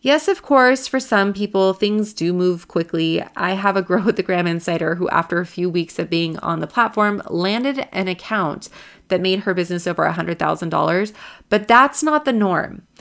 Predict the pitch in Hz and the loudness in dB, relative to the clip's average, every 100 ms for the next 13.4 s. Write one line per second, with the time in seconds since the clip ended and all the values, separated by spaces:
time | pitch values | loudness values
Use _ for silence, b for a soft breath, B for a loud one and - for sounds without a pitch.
0 | B B B - 220 220 247 277 - 240 | B B B 4 4 6 4 2 -2 0
1 | 240 220 180 - 196 180 175 170 175 - | 2 2 0 0 -2 -2 -2 -2 -2 -2
2 | 175 170 165 - 170 190 - - - _ | -2 -2 -4 -4 -4 -4 -6 -8 -16 _
3 | - 190 185 175 180 180 - 175 165 165 | 0 2 4 2 2 -2 0 -2 0 -2
4 | 156 - - - - _ 196 254 - 254 | -2 -4 -10 -10 -14 _ 4 4 2 -2
5 | 202 175 160 156 165 147 147 - 170 - | 0 0 0 -2 -4 -4 -4 -4 -4 -6
6 | - 180 170 180 175 156 175 - - - | -4 0 0 0 -4 -4 -4 -4 -4 -8
7 | - _ b b b b b - 214 214 | -16 _ b b b b b 0 4 4
8 | 240 247 302 302 214 202 202 - 175 170 | 4 2 0 2 0 2 2 0 0 0
9 | - - 180 175 165 170 185 175 - 165 | 0 -2 -2 -2 -2 -2 -2 -4 -2 -2
10 | 160 185 277 269 220 165 165 254 392 196 | -2 0 2 4 2 0 2 2 4 2
11 | 156 156 151 175 180 190 220 285 - 240 | -2 -4 -6 -6 -4 -2 -2 -4 -2 -2
12 | 233 185 - 190 190 - 175 160 190 240 | 0 -2 -2 -2 -2 -4 -4 -4 -2 -2
13 | - - - | -2 -4 -6